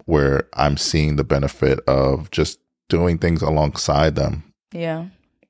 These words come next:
Speaker 1: that also bring us joy, right? So,
Speaker 2: Mm-hmm.
Speaker 1: like, for example, I love, like, Star Wars, Marvel.
Speaker 2: Mm-hmm.
Speaker 1: Those are generally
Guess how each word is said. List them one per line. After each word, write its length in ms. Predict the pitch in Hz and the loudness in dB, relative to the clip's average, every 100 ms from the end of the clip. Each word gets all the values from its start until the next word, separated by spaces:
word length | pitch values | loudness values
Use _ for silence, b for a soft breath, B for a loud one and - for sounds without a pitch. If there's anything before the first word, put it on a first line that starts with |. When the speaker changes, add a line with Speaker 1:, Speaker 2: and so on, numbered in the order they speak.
| - | -2
Speaker 1:
that 200 | 78 73 | 0 2
also 340 | 78 80 80 | 2 2 0
bring 260 | 69 73 71 | 2 0 2
us 140 | 69 - | 0 -2
joy, 300 | - - - - | -4 -4 -4 -8
right? 260 | - 76 82 - | 0 0 0 -6
So, 180 | - 73 | -2 0
Speaker 2:
Mm-hmm. 80 | 71 | 2
Speaker 1:
like, 340 | 69 67 - b b b b | 0 0 -6 b b b b
for 140 | - 69 | -2 -2
example, 420 | 65 69 65 60 | 0 -2 0 0
I 120 | 65 | 2
love, 460 | 67 67 67 69 - | 2 2 0 -2 -4
like, 200 | 69 67 | -4 -4
Star 300 | - 76 71 | 0 2 2
Wars, 340 | 67 73 71 | 0 -4 -4
Marvel. 500 | 78 71 71 - 73 - | 0 0 0 -2 -6 -6
Speaker 2:
Mm-hmm. 460 | 190 185 180 165 175 - _ _ _ - | -10 -10 -12 -14 -14 -18 _ _ _ -2
Speaker 1:
Those 180 | 104 175 | 0 2
are 220 | 180 - _ _ _ - _ _ - | 0 -2 _ _ _ -20 _ _ -10
generally 680 | - 78 78 78 78 73 | 0 2 4 4 2 0